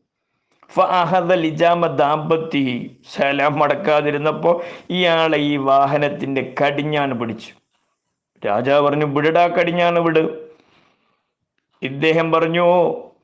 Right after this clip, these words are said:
"എനിക്ക് നിങ്ങളിലേക്കൊരു ആവശ്യമുണ്ട്, എനിക്ക് നിങ്ങളിലേക്കൊരു ആവശ്യമുണ്ട്,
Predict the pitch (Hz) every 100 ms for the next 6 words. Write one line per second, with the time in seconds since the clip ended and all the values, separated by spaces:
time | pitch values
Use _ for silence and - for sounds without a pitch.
0 | _ _ _ _ - 160 165 147 - 156
1 | 156 143 - 151 170 160 156 147 151 139
2 | 131 131 151 156 - 147 143 135 123 139
3 | - _ _ _ _ _ _ _ _ _
4 | _ _ _ _ _ 151 160 175 185 175
5 | 175 180 175 170 165 147 160 170 170 165
6 | 151 135